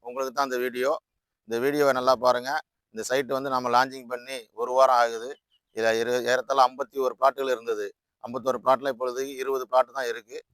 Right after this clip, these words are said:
முதல்ல அந்த சைட்டினுடைய ஸ்பெசிஃபிக் என்னன்னா, சுத்தி வந்து காம்பவுண்ட் சுவரு அல்லது முள்வேலி போட்டுதான் நம்ம. அதுக்கடுத்து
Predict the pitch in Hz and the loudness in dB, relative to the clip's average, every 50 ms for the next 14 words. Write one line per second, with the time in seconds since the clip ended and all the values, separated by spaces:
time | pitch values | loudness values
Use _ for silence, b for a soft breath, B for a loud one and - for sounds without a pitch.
0 | _ _ _ _ _ - 113 127 135 139 127 127 120 120 110 - 123 139 131 117 | _ _ _ _ _ -4 -2 -2 0 0 0 -2 -2 -4 -4 -4 -4 -4 -4 -6
1 | 139 139 135 127 131 123 123 120 113 - 117 113 - 135 131 135 120 127 120 120 | -8 -6 -6 -4 -4 -2 0 0 0 -2 -6 -12 -12 -12 -12 -12 -10 -10 -10 -8
2 | 120 135 143 139 123 - - 113 _ - 143 135 123 123 131 113 - 117 123 127 | -4 -2 0 0 0 -2 -6 -20 _ -10 -8 -6 -6 -6 -10 -8 -4 -2 -2 -2
3 | 131 131 123 - - 120 120 120 123 156 175 _ _ _ _ _ _ _ - 123 | -4 -8 -12 -8 -4 -2 -2 0 -2 -2 -6 _ _ _ _ _ _ _ -6 -2
4 | 127 127 120 120 117 123 135 135 135 135 127 127 104 113 123 113 98 - 110 117 | 0 0 0 0 -4 -4 -4 -2 -2 -2 -2 -2 -2 -2 -4 -4 -4 -4 -6 -6
5 | 120 113 113 113 127 160 - - - b b b b b b - - 127 123 131 | -6 -6 -8 -6 -8 -8 -8 -10 -20 b b b b b b 0 0 2 2 2
6 | 135 135 139 127 | -2 -2 -2 -2